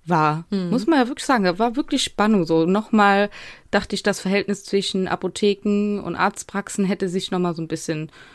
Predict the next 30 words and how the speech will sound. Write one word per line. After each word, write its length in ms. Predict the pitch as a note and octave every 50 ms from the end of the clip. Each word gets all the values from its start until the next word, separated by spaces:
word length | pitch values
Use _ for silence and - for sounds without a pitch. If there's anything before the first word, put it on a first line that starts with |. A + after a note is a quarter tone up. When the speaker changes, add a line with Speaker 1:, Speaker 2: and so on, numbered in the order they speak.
| - - - _ _ _ _ _ - _ _ _
Speaker 1:
ja, 240 | - D3+ D#3+ D#3+ D#3+ - - _
verbessert. 680 | - - G3 D3+ - F3+ G#3 - - B3 A#3+ B3+ - -
Und 120 | F3+ F#3
dann 100 | F#3 F#3
kam's 220 | - G3 F#3 -
E-Rezept. 580 | - - F#3 E3+ F3 D#3 - - D#3+ - - -
Und 80 | D3+ D#3+
dann 160 | D#3+ D#3+ D3
dachte 380 | D#3+ E3+ E3+ - _ - E3+
ich, 280 | E3 - D#3+ D#3+ - -
okay, 600 | - D#3 - _ - - - F#3 F3+ F#3 F#3 F3+ F3+ - - - - - - - - - _ - _
das 260 | - G3+ E3+ - -
wird 180 | - F3 E3+ -
anstrengend. 460 | - F3 F3+ - - - D#3 D#3+ C#3+ -
Jetzt 200 | D#3+ - - -
n-, 140 | F3 - -
nicht 260 | - F3 F#3 F3+ -
unbedingt 420 | - D#3 D3+ D3 D#3 D#3+ C#3+ C3+ -
speziell 400 | - - D3+ - - F#3+ F3+ E3+
in 100 | D#3 D3
unserem 320 | C3+ F#3+ G#3+ A3 G#3 F#3
Fall, 260 | - - F3+ F3 F3
sondern 280 | E3+ - E3+ E3+ E3 D#3
allgemein, 480 | - D#3 D#3+ D#3 D3+ C#3+ D#3+ E3 F3 D#3+
was 160 | D#3+ - -
man 140 | D3+ D3 C#3
so 220 | - C#3 C#3 E3 F3 _ _ -
gelesen, 400 | - E3+ F3 F#3 F#3+ F#3 F#3+ F3
gehört 380 | D#3 D3+ D3+ D#3+ E3+ E3+ - -
hat. 240 | E3 D#3+ - -